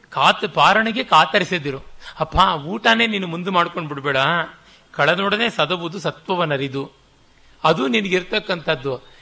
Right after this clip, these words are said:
ಯಾವ್ದು ಮೇಯ್ನು, ಯಾವ್ದು ಆಕ್ಸಿಲರಿ ಅನ್ನೋದು ಮರೀಬೇಡ. ಬರವ ಬರಿದೇ ಬೀಯ ಮಾಡದಿರು,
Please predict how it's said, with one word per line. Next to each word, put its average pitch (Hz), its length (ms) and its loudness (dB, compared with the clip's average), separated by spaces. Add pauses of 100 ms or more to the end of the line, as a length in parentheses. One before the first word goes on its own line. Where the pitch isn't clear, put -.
(160)
ಯಾವ್ದು 180 360 2
ಮೇಯ್ನು, 202 400 0
ಯಾವ್ದು 175 440 0
ಆಕ್ಸಿಲರಿ 170 520 0
ಅನ್ನೋದು 156 240 -6
ಮರೀಬೇಡ. 147 440 -4 (1000)
ಬರವ 175 360 2
ಬರಿದೇ 170 520 0
ಬೀಯ 180 360 -2
ಮಾಡದಿರು, 156 840 0